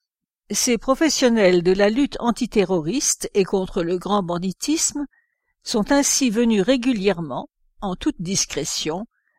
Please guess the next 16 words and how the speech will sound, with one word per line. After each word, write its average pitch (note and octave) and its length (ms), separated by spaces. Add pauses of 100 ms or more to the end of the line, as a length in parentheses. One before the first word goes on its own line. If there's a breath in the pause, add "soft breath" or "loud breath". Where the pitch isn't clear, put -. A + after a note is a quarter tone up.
(160)
s'entraîner A3+ 760
à A3+ 60
Charenton G#3 680
dans G3 200
ce - 180
lieu F3 480
qui G#3+ 200
leur D#3+ 180
permettait G#3+ 560
notamment A3+ 600
de D#3+ 260
reconstituer G#3 920
des E3 180
scènes A#3 520
d'individus G3+ 760
retranchés F#3 800